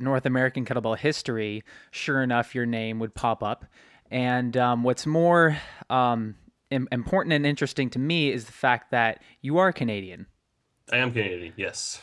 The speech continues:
Speaker 1: And there's not too many Canadian pro lifters. Um, so, so this, I think, is a very interesting opportunity.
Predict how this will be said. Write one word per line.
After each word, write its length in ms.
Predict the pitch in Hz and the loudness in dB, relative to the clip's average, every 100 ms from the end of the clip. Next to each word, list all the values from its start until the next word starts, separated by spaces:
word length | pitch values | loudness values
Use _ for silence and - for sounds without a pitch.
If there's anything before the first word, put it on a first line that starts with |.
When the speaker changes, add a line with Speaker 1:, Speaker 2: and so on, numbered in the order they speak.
| - | -6
Speaker 1:
And 140 | 123 | -2
there's 200 | 131 120 | -2 -2
not 440 | 139 160 175 - - | 2 4 4 2 -4
too 180 | 165 | -4
many 320 | 156 147 147 143 | 0 0 0 -2
Canadian 540 | - 139 135 139 127 | -2 0 0 0 -2
pro 320 | - 147 147 | -2 0 0
lifters. 640 | 123 110 - 92 - - - _ _ - - _ | 0 -4 -8 -14 -14 -16 -18 _ _ -20 -20 _
Um, 380 | 104 101 98 98 - _ _ | -10 -10 -10 -14 -20 _ _
so, 500 | - - 135 120 117 - | -16 -4 0 2 0 -4
so 340 | - 123 113 | -4 -2 -2
this, 440 | 107 117 123 127 123 | -6 -4 -2 0 -2
I 120 | 117 | -4
think, 260 | - 117 | -4 -6
is 100 | 113 | -6
a 220 | 107 98 101 | -6 -6 -6
very 280 | 117 117 | -4 -4
interesting 380 | 113 110 - 113 | -4 -8 -10 -6
opportunity. 720 | 107 104 113 120 110 104 101 | -6 -8 -10 -8 -8 -8 -10